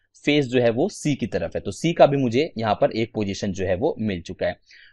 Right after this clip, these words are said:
अब मुझे बोला गया है, "V faces D, V faces D।"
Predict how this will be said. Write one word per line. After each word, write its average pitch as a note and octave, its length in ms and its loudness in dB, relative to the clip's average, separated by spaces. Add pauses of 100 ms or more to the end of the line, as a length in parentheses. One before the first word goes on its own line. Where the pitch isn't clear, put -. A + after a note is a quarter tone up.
(140)
अब F#3 80 10
मुझे G#3 220 4
बोला B2 260 4
गया G#2 180 2
है, C3+ 80 0 (560)
"V E3 320 2 (140)
faces F3+ 340 4 (200)
D, A2 240 2 (880)
V G#3+ 180 2 (120)
faces C3 300 2 (100)
D।" E2+ 40 -6